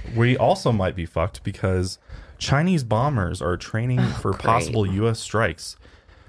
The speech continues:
Speaker 2: Yeah, I
Speaker 1: And
Speaker 2: saw
Speaker 1: this
Speaker 2: this on
Speaker 1: is
Speaker 2: C N N
Speaker 1: according
Speaker 2: too.
Speaker 1: to a new Pentagon report that is also detailing how Beijing is transforming its ground forces to fight and win, which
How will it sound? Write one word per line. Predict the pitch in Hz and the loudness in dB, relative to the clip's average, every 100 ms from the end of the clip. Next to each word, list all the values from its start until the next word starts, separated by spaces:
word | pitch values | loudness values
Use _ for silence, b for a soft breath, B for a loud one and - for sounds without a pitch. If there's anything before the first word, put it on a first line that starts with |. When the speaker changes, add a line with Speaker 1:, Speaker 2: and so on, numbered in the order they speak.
| b 160 | b 0
Speaker 2:
Yeah, | 151 143 | 2 4
I | |
Speaker 1:
And | 123 123 | 4 4
Speaker 2:
saw | |
Speaker 1:
this | 156 | 4
Speaker 2:
this | 156 135 | 2 2
on | |
Speaker 1:
is | 139 | 0
Speaker 2:
C | 139 | 0
N | 127 | 0
N | |
Speaker 1:
according | 135 139 135 131 | 2 2 2 2
Speaker 2:
too. | - | 2
Speaker 1:
to | 110 | 2
a | |
new | 107 127 | 4 2
Pentagon | 127 123 123 104 87 | 0 0 2 2 0
report | 82 - 87 71 - - - - _ - b b b b | -4 -6 -4 -4 -6 -16 -20 -20 _ -20 b b b b
that | 110 104 | 2 4
is | 101 | 4
also | 107 117 - | 2 2 -2
detailing | 107 107 110 113 104 98 | -6 -6 -4 0 0 0
how | 104 92 | 0 0
Beijing | 95 98 117 113 110 | 2 2 2 4 4
is | 98 - | 2 0
transforming | - 104 104 - 104 98 | 0 0 0 0 2 2
its | 87 - | -2 0
ground | 95 98 98 | 2 2 0
forces | 95 90 92 | -2 -4 -6
to | 87 | -8
fight | - 92 90 | 0 0 2
and | 87 | 0
win, | 90 82 90 | -2 0 0
which | 90 - | -2 -4